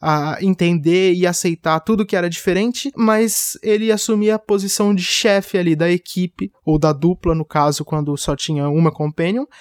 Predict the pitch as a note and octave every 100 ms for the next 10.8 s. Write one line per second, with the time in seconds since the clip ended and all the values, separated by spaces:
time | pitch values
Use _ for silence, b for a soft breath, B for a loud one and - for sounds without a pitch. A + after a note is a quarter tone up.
0 | B B D#4 D4+ C4 C4 B3 B3+ A#3 A3+
1 | A3 C4 B3 A#3+ - F#3 F#3+ G3+ G3+ G#3
2 | G#3 G3+ G3+ G#3 G3+ G3+ G#3+ G#3 - G#3+
3 | A3 A#3 A#3 _ - - A#3+ A#3 - A#3
4 | A#3+ B3 B3 A#3+ A3 A#3 A#3+ - _ _
5 | F#3 F#3 A#3 - A3 F3 - F3+ F3+ -
6 | G3 - A3 A3+ G#3+ G#3+ G3 F#3+ F#3 E3+
7 | D#3 D3+ B B B F3 - F3+ F3+ -
8 | G3 G3+ G3 G3 G3 F#3 F3+ F#3 F3+ E3
9 | E3 E3+ F#3 E3+ D#3 E3 - B B C#4
10 | A3 G#3+ G3 G3+ G#3 G#3 C#3